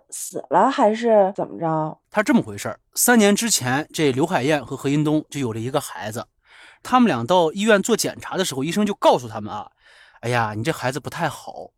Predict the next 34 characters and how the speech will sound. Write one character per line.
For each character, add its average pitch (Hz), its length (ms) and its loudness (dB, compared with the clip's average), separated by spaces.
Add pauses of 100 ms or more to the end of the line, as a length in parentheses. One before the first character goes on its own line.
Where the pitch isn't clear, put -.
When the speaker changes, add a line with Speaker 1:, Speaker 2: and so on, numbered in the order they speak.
Speaker 2:
他 - 120 -12
这 127 120 -2
个 117 280 -4
脑 117 160 -4
子 123 80 -10
进 240 180 4
水 151 160 -4
了。” 107 240 -12 (160)
哎， 117 140 -8
我 117 120 -2
也 202 80 6
不 190 140 0
知 202 60 4
道 208 120 4
他 208 240 0
这 214 120 -4
个， 151 180 0 (680)
Speaker 1:
<laughs> - 680 2
Speaker 2:
可 - 120 -4
能 185 60 8
是 220 100 0
这 226 40 0
种 233 160 6
脑 131 160 2
积 277 260 4
水 135 220 2
之 135 100 0
类 202 140 6
的 139 80 0
这 139 80 -2
种 143 100 4
毛 117 220 -2
病 160 160 6
吧， 101 140 -2